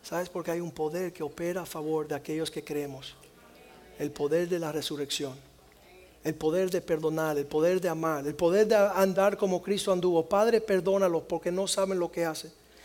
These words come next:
Estábamos hablando esta semana en Efesios. Aquellos que no vinieron, les vamos a dar un poquito para que no se vayan tristes. Efesios dos cuatro dice, "Dios siendo rico en misericordia".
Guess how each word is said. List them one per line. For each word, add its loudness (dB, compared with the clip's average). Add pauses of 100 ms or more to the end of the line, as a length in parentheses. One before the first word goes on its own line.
(160)
Estábamos 8
hablando 8
esta 4
semana 6 (320)
en 4
Efesios. 4
Aquellos 4
que 0
no 2
vinieron, 4
les 0
vamos 0
a 6
dar 6
un 0
poquito -2
para -6
que -2
no -2
se -2
vayan 0
tristes. -4 (720)
Efesios 2
dos 2
cuatro 0 (420)
dice, 2
"Dios -2 (320)
siendo 2 (520)
rico -6 (320)
en -4
misericordia". -6